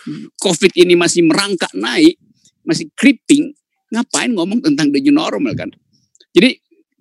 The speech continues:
kekacauan-kekacauan pikiran itu yang masuk ke kita. Dan pers sepertinya habis energi untuk mengulas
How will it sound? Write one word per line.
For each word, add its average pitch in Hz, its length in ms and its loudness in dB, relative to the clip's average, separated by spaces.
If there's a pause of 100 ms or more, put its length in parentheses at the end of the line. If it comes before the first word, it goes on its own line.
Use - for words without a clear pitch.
(120)
kekacauan-kekacauan 165 1120 -6
pikiran 110 320 -4
itu 95 240 -4
yang 120 160 -2 (160)
masuk - 400 -4
ke - 160 -4
kita. - 240 -8 (400)
Dan 160 320 -2
pers 202 320 0
sepertinya - 560 0 (880)
habis 214 300 2
energi 185 400 0
untuk 185 260 -4
mengulas 175 540 2